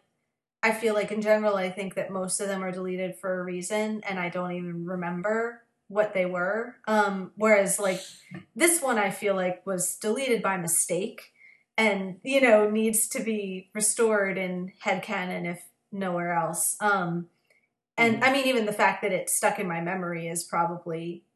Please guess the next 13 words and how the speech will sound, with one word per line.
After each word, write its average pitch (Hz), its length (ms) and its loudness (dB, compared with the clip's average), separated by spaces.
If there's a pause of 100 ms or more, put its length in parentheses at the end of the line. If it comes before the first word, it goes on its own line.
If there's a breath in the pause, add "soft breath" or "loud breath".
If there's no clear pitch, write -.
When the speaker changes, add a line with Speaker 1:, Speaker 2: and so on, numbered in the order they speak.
Speaker 1:
an 208 80 -2
indication 175 720 -6
that 165 120 -6
it's, - 460 -6 (160)
you 196 160 -8
know, 127 180 -10 (440)
a 208 60 0
little 196 180 0
bit 180 240 -4
more 190 160 -4
notable. 180 540 -4
But 190 260 -2 (420 soft breath)
um, 180 460 0